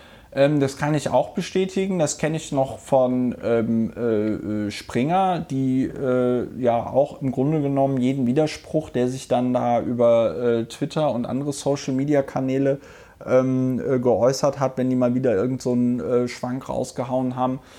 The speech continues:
ähm, äh, den haben die ja immer als Bestätigung gesehen, so nach dem Motto, „Ja, wir liegen hier richtig.“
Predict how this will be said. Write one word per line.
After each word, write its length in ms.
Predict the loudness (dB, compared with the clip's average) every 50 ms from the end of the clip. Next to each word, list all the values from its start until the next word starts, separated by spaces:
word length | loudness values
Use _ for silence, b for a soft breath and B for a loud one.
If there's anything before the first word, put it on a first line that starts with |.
| B B B B _ _
ähm, 840 | 0 0 2 2 2 2 2 2 2 2 2 2 0 0 0 -2 -4 -4 -2
äh, 200 | -2 0 0 0
den 200 | 0 -2 -2 -2
haben 140 | -2 0
die 60 | 2 4
ja 120 | 4 4
immer 200 | 4 2 0 0
als 160 | 0 -2 -4
Bestätigung 680 | -4 -8 -4 0 0 0 0 2 2 2 2 2 2
gesehen, 400 | 0 0 2 2 2 0 0 -2
so 100 | -2 -2
nach 140 | 0 0 0
dem 80 | 0 2
Motto, 360 | 0 0 2 2 0 2 4
„Ja, 240 | 4 4 4 4 4
wir 120 | 2 2
liegen 320 | 2 2 0 0 2 0 0
hier 260 | 0 0 -2 0 0
richtig.“ 460 | -2 -2 -2 -2 -2 -2 -2 -6 -14